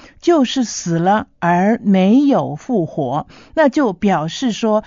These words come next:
他仍然是被死的权柄所掌控的，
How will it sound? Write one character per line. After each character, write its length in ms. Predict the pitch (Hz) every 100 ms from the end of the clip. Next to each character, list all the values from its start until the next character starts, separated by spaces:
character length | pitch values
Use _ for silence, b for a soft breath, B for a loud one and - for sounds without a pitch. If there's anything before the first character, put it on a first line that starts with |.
| B -
他 420 | 233 233 226 233
仍 340 | - 180 196 302
然 300 | 240 175 196
是 220 | - 220
被 360 | 180 214 175 170
死 460 | - - 196 190
的 160 | 170 202
权 500 | - - 202 185 254
柄 300 | 262 185 139
所 280 | - 160 180
掌 360 | - 117 175
控 340 | - - 233
的， 140 | 151